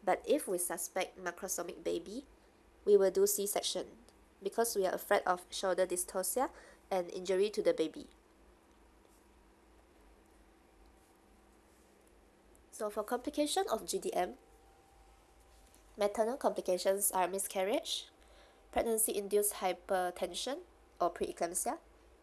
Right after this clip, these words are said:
preterm labor, pre-, P R O M,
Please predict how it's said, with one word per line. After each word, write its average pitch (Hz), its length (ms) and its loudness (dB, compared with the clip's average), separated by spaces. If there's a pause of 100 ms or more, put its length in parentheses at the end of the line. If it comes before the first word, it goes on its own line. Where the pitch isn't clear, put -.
(200)
preterm 233 400 4
labor, 208 440 8 (2000)
pre-, 214 340 -6
P - 140 -2
R 202 120 2
O 190 200 6
M, 269 140 4